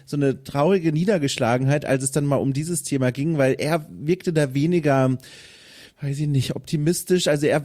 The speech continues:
er, er, er sagte, er hat jetzt schon Jobs verloren, weil Auftraggeber jetzt wieder in der Synchronbranche, was Filme angeht, ähm, gesagt haben, „Wir arbeiten mit einer K I.“ Also dass da es schon Einschläge gab, die ihn wirklich,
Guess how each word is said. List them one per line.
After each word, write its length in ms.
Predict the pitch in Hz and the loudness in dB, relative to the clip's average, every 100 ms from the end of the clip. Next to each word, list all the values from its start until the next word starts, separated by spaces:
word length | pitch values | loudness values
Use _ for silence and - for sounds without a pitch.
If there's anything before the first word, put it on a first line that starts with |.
| - | -2
er, 240 | - - | -4 0
er, 180 | 151 147 | 0 0
er 140 | - 139 | 0 0
sagte, 320 | 156 160 170 | 0 0 0
er 100 | 135 | 0
hat 200 | 143 139 | 0 0
jetzt 260 | 202 - | -2 -2
schon 160 | - 180 | -2 -2
Jobs 280 | - 165 - | -2 -4 -2
verloren, 560 | - 143 117 120 147 147 | -2 2 2 2 0 2
weil 180 | 127 | 0
Auftraggeber 600 | - 151 - 175 156 160 147 | 2 -2 0 -4 -2 0 0
jetzt 120 | 139 | 0
wieder 140 | 151 | 0
in 60 | 127 | 2
der 100 | 127 | 2
Synchronbranche, 720 | 135 202 180 - 151 151 147 | 0 -2 -6 -2 0 0 0
was 200 | 127 - | -2 0
Filme 380 | - 185 180 - | 0 2 2 0
angeht, 540 | 107 104 107 180 - - | 0 -2 0 -4 -4 0
ähm, 440 | 131 127 127 90 | 2 2 0 -2
gesagt 380 | - 127 131 147 | -4 0 0 0
haben, 240 | 160 147 | 0 0
„Wir 140 | 131 131 | 0 0
arbeiten 340 | 107 120 120 | 0 0 -2
mit 140 | 127 - | -8 -4
einer 100 | 117 | -4
K 160 | - | -2
I.“ 280 | 120 120 104 | -2 -2 -2
Also 180 | 120 120 | 0 0
dass 340 | 117 120 - | 0 -2 -2
da 380 | - 117 160 190 | -4 0 2 2
es 140 | 147 - | 0 -2
schon 160 | 147 | -4
Einschläge 580 | 131 143 196 - 131 127 | 0 0 0 -2 0 0
gab, 240 | 120 127 | 0 -2
die 160 | - 135 | -4 -4
ihn 220 | 143 143 | -2 0
wirklich, 420 | 147 139 175 - | -2 -2 -4 -4